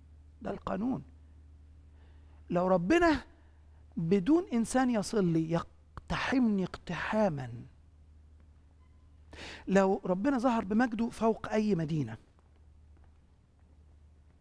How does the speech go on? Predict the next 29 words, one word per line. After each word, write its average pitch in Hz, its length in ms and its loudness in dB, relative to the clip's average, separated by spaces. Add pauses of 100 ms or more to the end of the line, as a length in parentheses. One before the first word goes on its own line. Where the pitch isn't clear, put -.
(140)
هم؟ 233 120 -6 (1160)
تخيلوا 190 440 0
انتوا، 240 240 -4
تخيلوا 196 380 0 (140)
مش 196 180 -2
الشمس. - 600 -2 (480)
الشمس 208 400 -2
دي 190 120 4
عند 180 200 2
ربنا 175 440 0 (580)
مش 190 240 0
نجم، 156 320 0 (760)
دي 180 80 0
بتاعة 214 380 4
كده، 214 200 -4 (340)
صح؟ 220 240 4
دي 175 120 -2
طلعت 208 280 2
الشمس 233 340 0
اللي 208 120 4
احنا 202 200 0
عاملين 196 400 2
بيها 214 140 6
قبة 220 320 2
ديت، 226 340 2
ها؟ 262 220 4
عاملين 254 320 0
بيها 240 120 4
قبة، 269 400 6